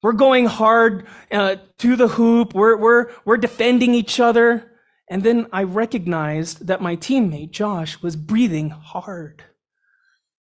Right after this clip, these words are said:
He was breathing so hard, he asked the rest of us to stop. He said,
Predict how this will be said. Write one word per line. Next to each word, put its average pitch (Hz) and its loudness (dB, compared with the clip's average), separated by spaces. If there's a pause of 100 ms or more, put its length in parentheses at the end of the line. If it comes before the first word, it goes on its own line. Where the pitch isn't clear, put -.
(600)
He 240 2
was 202 -2
breathing 247 2
so 311 6
hard, 233 4
he 233 0
asked 262 0
the 240 2
rest 262 0
of 220 0
us 214 2
to 202 -6
stop. 196 -6
He 214 -2
said, 208 0